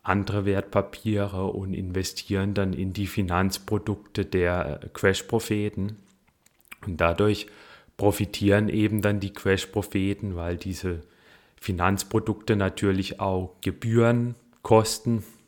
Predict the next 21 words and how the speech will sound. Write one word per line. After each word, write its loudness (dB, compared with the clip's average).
die -2
dann 0
an -2
die -8
Crash-Propheten -4
fließen. -8
Also -4
das, 2
das -2
erste 4
Argument, 4
es -8
wird 2
gesagt, -2
das 0
ist -2
einfach 0
moralisch 2
falsch, -2
was -2
die -4